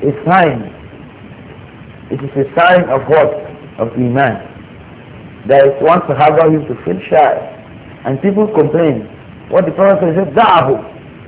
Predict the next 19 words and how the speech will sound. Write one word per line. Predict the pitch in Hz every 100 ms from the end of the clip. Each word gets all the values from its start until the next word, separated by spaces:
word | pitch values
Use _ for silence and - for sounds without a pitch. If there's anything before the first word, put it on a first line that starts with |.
| - - - - - - - -
فَإِنَّهُ | 127 165 170 143
مِنَ | 143 139
الْإِيمَانِ." | 127 120 123 123 123 92 - - - - - - - - - - 151
Leave | 240
him. | 202 165 113 - -
Don't | - 202 185 -
disturb | 127 - 147 147
him. | 135 107 - - - - - - - - -
It | 120
is | 123 -
part | 165 -
of | - -
Iman | 117 127 131 101
for | 113
him | 131 147
to | 120
behave | 104 110 135 117
like | 113 104
that. | 120